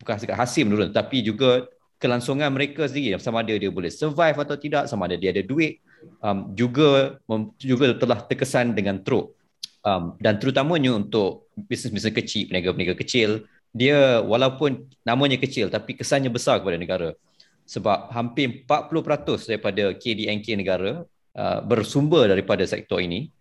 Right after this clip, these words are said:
dan boleh kira lima puluh peratus lah tenaga kerja Malaysia ni datang daripada sektor I K S.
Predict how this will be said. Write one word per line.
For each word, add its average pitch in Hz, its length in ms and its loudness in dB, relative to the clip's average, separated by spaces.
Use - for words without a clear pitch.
dan 107 560 0
boleh 123 160 2
kira 131 320 -2
lima 139 160 0
puluh 143 160 -2
peratus 160 400 0
lah - 240 -4
tenaga 127 320 -4
kerja 131 240 -2
Malaysia 120 320 0
ni 131 160 -2
datang 127 320 0
daripada 113 240 -2
sektor 107 320 -2
I - 80 -2
K - 80 -4
S. - 320 -6